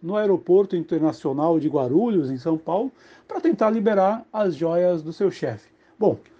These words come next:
a versão oficial é de que seria um presente pra Bolsonaro,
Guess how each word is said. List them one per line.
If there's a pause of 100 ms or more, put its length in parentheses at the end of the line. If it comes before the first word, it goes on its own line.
(1000)
a
versão
oficial
é
de
que
seria
um (220)
presente
pra
Bolsonaro,